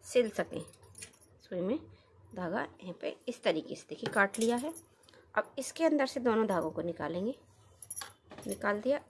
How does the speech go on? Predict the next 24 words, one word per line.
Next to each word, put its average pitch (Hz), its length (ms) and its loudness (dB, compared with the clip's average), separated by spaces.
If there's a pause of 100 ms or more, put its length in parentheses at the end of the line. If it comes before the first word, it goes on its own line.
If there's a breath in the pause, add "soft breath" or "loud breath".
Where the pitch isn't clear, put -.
(160)
अब 190 120 0
यहाँ 196 200 -2
पे 185 80 -2
हो 175 120 0
गया 170 180 0
ये 269 140 2
बंद, 262 300 4 (800 loud breath)
और 208 80 0
जो 269 140 4
हमारा 269 300 6
ये 208 200 2
वाला 190 200 4
धागा 175 280 2
है 180 180 2
मैरून 196 340 2
वाला, 180 240 0 (540 loud breath)
इसको 233 260 -6
भी 208 80 -2
हम 190 180 0
कट 180 220 -4
कर 151 160 -2
देंगे। 156 240 -4
यहाँ 196 280 -4
पे - 80 -6